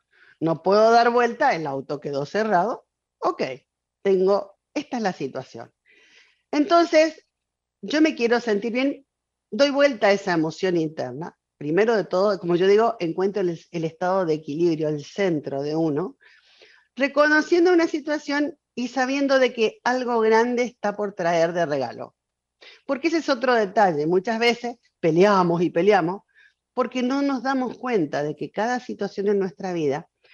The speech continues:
nos está trayendo un estado, un regalo.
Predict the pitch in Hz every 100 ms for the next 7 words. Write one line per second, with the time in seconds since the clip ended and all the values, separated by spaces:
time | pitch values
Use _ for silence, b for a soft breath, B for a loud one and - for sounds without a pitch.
0 | b - 208 208 208 220 220 214 196 208
1 | 196 208 190 175 - 175 180 180 - -
2 | 202 196 180 160 135 127 123